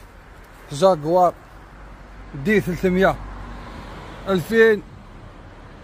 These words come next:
ماشي غير مية كيلومتر، ألفين وأربعة وعشرين.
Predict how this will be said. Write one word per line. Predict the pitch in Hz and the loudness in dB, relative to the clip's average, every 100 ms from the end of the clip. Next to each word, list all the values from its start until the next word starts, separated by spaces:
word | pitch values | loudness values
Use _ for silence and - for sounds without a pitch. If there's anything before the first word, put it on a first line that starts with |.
| - - - - - - | -20 -20 -20 -20 -20 -4
ماشي | 208 - 208 | -2 0 0
غير | 220 | 2
مية | 226 | 0
كيلومتر، | - 214 185 175 160 | 0 -2 0 -4 -4
ألفين | 165 214 | -4 -2
وأربعة | 196 165 | -2 -2
وعشرين. | 156 147 147 135 | -4 -4 -6 -8